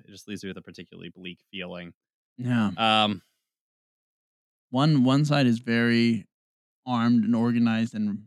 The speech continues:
Speaker 1: Yeah.
Speaker 2: radicalized, and one really isn't.
Speaker 1: And one still thinks that they're gonna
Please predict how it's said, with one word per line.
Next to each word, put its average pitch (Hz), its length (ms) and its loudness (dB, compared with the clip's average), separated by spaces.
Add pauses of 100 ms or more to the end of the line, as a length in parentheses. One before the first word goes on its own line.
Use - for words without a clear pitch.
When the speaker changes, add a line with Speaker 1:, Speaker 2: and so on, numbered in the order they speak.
(160)
Speaker 1:
Yeah. 104 300 0
Speaker 2:
radicalized, 101 480 -14 (1000)
and 117 160 0
one 104 300 -4 (260)
really 104 280 -6
isn't. 98 320 -14 (380)
Speaker 1:
And 104 120 -4
one 110 220 2
still 107 300 -4
thinks 98 440 -8
that 95 200 -12
they're 95 120 -10
gonna 92 420 -6